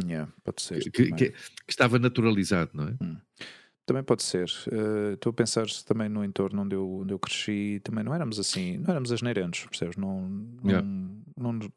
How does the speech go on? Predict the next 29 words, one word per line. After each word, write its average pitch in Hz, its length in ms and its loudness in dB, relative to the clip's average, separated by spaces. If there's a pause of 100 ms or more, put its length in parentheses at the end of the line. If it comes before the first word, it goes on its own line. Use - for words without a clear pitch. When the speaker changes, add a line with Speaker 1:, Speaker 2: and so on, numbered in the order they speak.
Speaker 1:
pá, 87 120 2
de 87 60 -6
vez 95 160 0
em 92 60 -2
quando 80 340 -4 (140)
saía 71 260 -4
alguma, 76 440 -4
mas, - 460 -8
eh, 78 240 -2 (480)
mas 107 140 2
não 110 100 0
éramos 101 260 -2
exageradamente 98 840 0
asneirentos. 98 520 0 (580)
Mas, 120 600 0
eh, 120 320 2
depois 110 260 2
na 113 60 0
escola 113 400 4
aí 107 120 2
comecei 107 680 2
e 101 60 -2
tal, 110 340 2
comecei 104 320 -2
já 98 140 0 (760)
a, - 760 -10
a - 60 -2
ouvir 98 340 0
mais, 98 640 -2